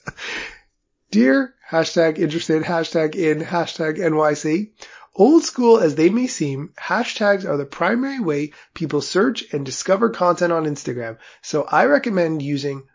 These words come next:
three to five highly relevant hashtags on your posts. I would not do that early blogger thing of dumping, like, fifty generic tags onto every crumb of content because you will piss off Instagram spam filters and or look thirsty.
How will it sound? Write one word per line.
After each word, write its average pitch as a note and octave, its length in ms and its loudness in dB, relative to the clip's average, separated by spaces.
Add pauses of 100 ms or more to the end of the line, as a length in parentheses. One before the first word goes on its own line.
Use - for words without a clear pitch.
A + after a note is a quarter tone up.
(360)
three F#3 360 4
to A3+ 160 -4
five D#3+ 440 2
highly A3 500 0
relevant E3+ 440 0
hashtags D3 720 -4
on C#3 160 -6
your C#3 80 -4
posts. - 500 -8 (440)
I D#3+ 60 4
would D#3 180 4
not G#3 340 2
do G#3 180 -4
that E3 260 0
early G#3 260 2
blogger D#3 480 2
thing C#3 280 -6
of C3+ 160 -6
dumping, G3 360 0
like, D3 200 -4
fifty F#3+ 360 2
generic E3+ 420 0
tags C#3+ 380 0
onto D3+ 260 -2
every F3+ 380 0
crumb F#3 300 0
of E3+ 100 -4
content E3 520 0 (260)
because G3+ 300 2
you B3+ 80 4
will B3 100 4
piss C4+ 280 -2
off A3+ 200 2
Instagram F#3+ 480 0
spam G3+ 420 0
filters D3 440 -2 (280)
and A3+ 280 4
or F#3 240 6
look D#3+ 200 4
thirsty. - 600 0